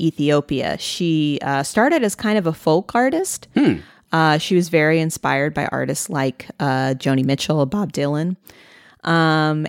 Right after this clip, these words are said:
Speaker 1: and it was only when she spent time in Ethiopia and came back and started rethinking, like, her heritage and her connection to Black music, uh, that she really started working on her own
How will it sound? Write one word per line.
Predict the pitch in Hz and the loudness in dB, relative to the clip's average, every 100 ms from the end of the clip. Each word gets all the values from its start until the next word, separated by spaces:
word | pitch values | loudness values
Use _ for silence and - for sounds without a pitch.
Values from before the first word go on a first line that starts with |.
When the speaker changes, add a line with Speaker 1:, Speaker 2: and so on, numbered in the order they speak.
| - | -4
Speaker 1:
and | 165 165 165 165 170 170 175 165 - | 0 2 2 2 2 2 0 -4 -4
it | - | -2
was | 170 170 170 | 0 0 0
only | 170 180 196 185 | 0 2 2 2
when | 170 170 | 2 0
she | 170 - | -2 -4
spent | 180 180 151 | -4 -2 -2
time | - 220 269 285 254 202 | -4 0 0 2 0 0
in | 165 160 160 156 - | 0 2 2 0 0
Ethiopia | 160 175 196 240 240 208 | -2 2 2 4 4 4
and | 170 160 | 2 0
came | 175 175 | 0 2
back | 185 196 190 | 2 2 -2
and | 165 | -4
started | 170 165 151 | 0 -2 0
rethinking, | 165 160 - 170 170 160 143 | 0 0 -2 -4 -2 0 0
like, | 139 139 | -2 -4
her | - 147 | -4 -4
heritage | 165 165 165 - 151 143 151 | 0 2 2 0 -2 -2 -4
and | 151 | -6
her | 143 | -6
connection | - 143 143 - - 147 135 135 | -4 -2 -2 -4 -4 -2 -2 -4
to | - 139 | -2 -2
Black | 135 147 131 - | -2 -2 -4 -2
music, | 180 233 196 139 131 - - - - _ | 2 2 2 0 -2 -8 -20 -20 -20 _
uh, | 156 151 147 | 2 4 4
that | 143 143 - | 2 -2 -2
she | - - 165 160 160 156 156 - | -8 -4 0 2 2 2 2 -2
really | - 160 170 160 | -6 0 2 2
started | - 151 | -2 -2
working | 143 143 151 | 0 -2 -2
on | 135 135 | -4 -4
her | 131 | -4
own | - 143 143 139 139 180 | -2 0 2 0 -2 -6